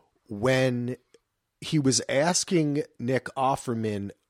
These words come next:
about whether he thought the change to the beginning of the play was good, and Offerman was like, "You know, you could workshop it," or, you know, like,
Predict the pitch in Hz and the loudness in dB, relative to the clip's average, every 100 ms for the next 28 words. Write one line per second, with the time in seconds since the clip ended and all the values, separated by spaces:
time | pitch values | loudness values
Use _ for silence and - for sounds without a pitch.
0 | - 110 107 104 101 98 - 107 120 117 | -4 -2 0 0 2 0 -4 0 0 2
1 | 107 - 104 98 - 131 117 104 - - | -2 -4 -10 -10 -2 2 2 0 -2 -14
2 | - - - _ _ - 110 - - 123 | -20 -18 -20 _ _ -8 -4 0 2 2
3 | 123 127 113 - 110 95 107 92 120 120 | 0 -2 -2 -4 -6 -4 -6 -2 0 0
4 | 101 - - - - 175 127 85 80 92 | -2 -4 -10 -8 0 2 2 0 -6 -14
5 | _ _ _ _ _ _ - 110 110 104 | _ _ _ _ _ _ -10 0 0 0
6 | - 160 160 98 92 - 120 113 110 127 | 2 6 6 4 -4 -8 -4 -4 0 2
7 | 131 139 123 117 110 - 107 101 - 214 | 2 0 -2 -2 -2 0 0 -2 -2 0
8 | 120 120 127 87 80 123 - 76 82 - | 0 -2 -6 -8 -6 -6 -6 -6 -8 -6
9 | 123 78 82 135 143 156 139 - | -4 -4 -2 4 6 6 2 -2